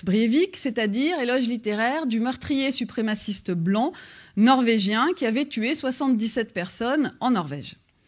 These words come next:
Richard Millet, invité sur le plateau de Tadei, déclarait, sur le mode de l'aveu, et donc pour se défendre de racisme, je cite, «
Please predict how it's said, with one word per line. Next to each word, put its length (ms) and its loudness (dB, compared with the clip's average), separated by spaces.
Richard 340 4
Millet, 260 6
invité 400 4
sur 160 -2
le 100 2
plateau 380 0
de 120 -4
Tadei, 520 0
déclarait, 720 0
sur 220 -6
le 80 0
mode 220 -2
de 80 -4
l'aveu, 420 -2
et 80 4
donc 320 4
pour 140 0
se 80 -2
défendre 580 -2
de 100 -4
racisme, 560 -2
je 140 -4
cite, « 360 -2